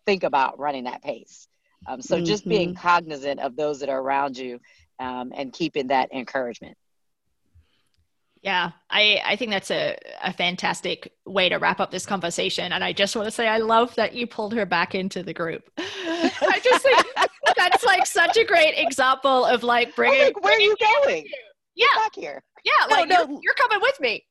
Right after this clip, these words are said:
Speaker 3: right?
Speaker 2: Lisa, you are supposed to be on my side. That is bullying, right? I,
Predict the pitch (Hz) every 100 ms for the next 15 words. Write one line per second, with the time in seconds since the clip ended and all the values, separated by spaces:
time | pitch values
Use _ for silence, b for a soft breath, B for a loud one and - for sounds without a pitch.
0 | _ 277 294 349 415 466 - 349 302 466
1 | 480 - - 370 - 311 254 269 262 254
2 | 294 381 381 254 196 190 277 370 277 208
3 | 180 254 349 240 170 113 - 233 339 381
4 | - 196